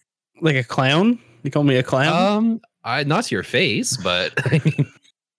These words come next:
Speaker 2: yeah, you're pretty comical.
Speaker 1: Yeah, it's more, more in the looks department, I think. Yeah.
Speaker 2: No, you, you got, you got, you're pretty funny.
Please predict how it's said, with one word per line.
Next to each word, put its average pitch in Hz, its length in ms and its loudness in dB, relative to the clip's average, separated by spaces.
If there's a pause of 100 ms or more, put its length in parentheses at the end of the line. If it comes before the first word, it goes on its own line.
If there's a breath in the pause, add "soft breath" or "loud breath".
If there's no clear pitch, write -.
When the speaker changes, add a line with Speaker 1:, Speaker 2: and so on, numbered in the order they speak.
(480)
Speaker 2:
yeah, 269 200 2
you're 143 200 4
pretty 117 240 0
comical. 107 540 0 (1700 soft breath)
Speaker 1:
Yeah, 135 460 2
it's - 200 -18
more, 170 240 4
more 180 180 4
in 165 100 4
the 135 100 4
looks 123 280 0
department, 110 500 -2
I - 60 -8
think. 120 300 -8
Yeah. 139 380 -6 (1160)
Speaker 2:
No, 311 140 2
you, 339 200 2
you 302 180 4
got, - 160 0
you 202 140 2
got, 131 220 2
you're 160 120 2
pretty 82 220 -2
funny. 85 400 -2